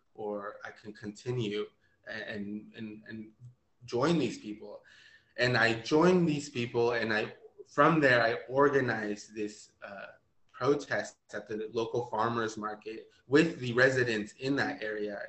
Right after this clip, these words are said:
And, um, we got a lot of signatures, and especially from the mayor. So we got a lot of help from the mayor, um, in North Carolina.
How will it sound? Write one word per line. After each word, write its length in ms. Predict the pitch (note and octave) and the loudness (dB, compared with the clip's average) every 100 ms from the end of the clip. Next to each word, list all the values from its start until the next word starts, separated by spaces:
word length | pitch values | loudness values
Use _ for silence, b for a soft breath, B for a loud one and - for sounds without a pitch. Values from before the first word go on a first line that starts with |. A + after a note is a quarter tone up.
| - | -12
And, 220 | G#2+ G#2 G2+ | -12 -12 -12
um, 280 | G#2+ G#2+ A#2 B2 _ _ _ _ _ - b b b | -14 -14 -20 -20 _ _ _ _ _ -20 b b b
we 100 | B2 | 0
got 240 | B2+ A#2 - - | 4 2 0 -8
a 40 | A#2 | 0
lot 220 | A2 B2 | 2 2
of 100 | B2 | 0
signatures, 880 | - C#3+ C#3+ C3 - G#2+ G#2 G2+ - _ _ B2+ | 0 0 0 -2 -4 -4 -6 -8 -14 _ _ -8
and 180 | A#2 A2+ | -6 -6
especially 540 | - B2+ B2+ - A#2+ | -4 -2 -2 -2 -2
from 240 | A2 A2 | -2 -2
the 100 | A2+ | -2
mayor. 540 | G#2+ G#2+ A#2 G2+ G2+ G2+ B B B _ | -2 -2 0 -2 -4 -10 B B B _
So 420 | - A#2 G#2+ G#2+ A2 | -4 0 2 0 -4
we 80 | A#2+ | 0
got 160 | A#2+ A2+ | 2 2
a 20 | |
lot 240 | A2 A2 | 2 0
of 160 | A2 - | -4 -8
help 260 | A2+ A2+ | -10 -10
from 140 | - G2+ | -10 -10
the 80 | G2+ | -10
mayor, 480 | G2+ G#2 G2+ A2+ - _ _ _ | -10 -10 -10 -12 -16 _ _ _
um, 280 | G2+ G2 A2+ _ _ _ _ _ _ | -20 -20 -20 _ _ _ _ _ _
in 160 | B2 A2+ | -10 -6
North 220 | G#2+ G#2 - | -4 -6 -8
Carolina. 580 | G#2+ G2+ G2+ G2 G2+ | -6 -6 -8 -10 -14